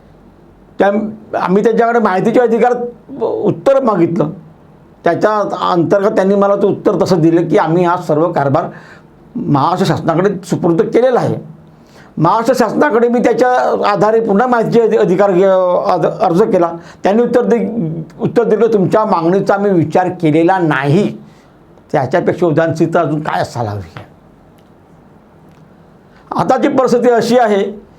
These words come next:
की जागोजागी तुम्ही बघ-, बघा, वायर केव्हाही तुटतात, विजेचा खांबाला हात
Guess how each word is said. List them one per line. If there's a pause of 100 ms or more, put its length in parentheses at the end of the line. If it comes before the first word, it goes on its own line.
(280)
की
जागोजागी
तुम्ही
बघ-,
बघा, (1400)
वायर
केव्हाही
तुटतात, (1300)
विजेचा (600)
खांबाला
हात